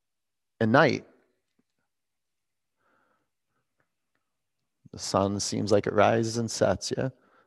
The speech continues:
But this pulsation of the tides of our heart beating, we stop and we get still and we pick up on it. And you know what? When we, when we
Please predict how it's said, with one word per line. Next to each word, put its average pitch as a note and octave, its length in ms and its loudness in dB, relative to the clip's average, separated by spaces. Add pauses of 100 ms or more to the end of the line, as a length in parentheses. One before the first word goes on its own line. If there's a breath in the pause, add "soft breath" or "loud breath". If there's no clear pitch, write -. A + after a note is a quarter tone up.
(180)
But A2 120 0
this - 160 2
pulsation A2 680 4
of F#2+ 100 -2
the G2+ 80 0
tides G#2+ 640 -2 (340 loud breath)
of A#2 160 2
our G#2 120 8
heart A#2 320 6
beating, G2+ 420 -2 (880)
we G#2 120 2
stop A2 540 4
and A2+ 80 2
we G#2+ 80 0
get G2+ 160 2
still B2 380 4
and A2 100 4
we G2 80 0
pick - 280 -2
up A#2 180 4
on A2 180 4
it. G2+ 100 -2 (280 loud breath)
And B2+ 160 2
you C3 60 6
know B2+ 140 8
what? C3+ 200 6
When B2+ 180 2
we, A2 120 0
when A#2+ 360 -2
we A2 380 -2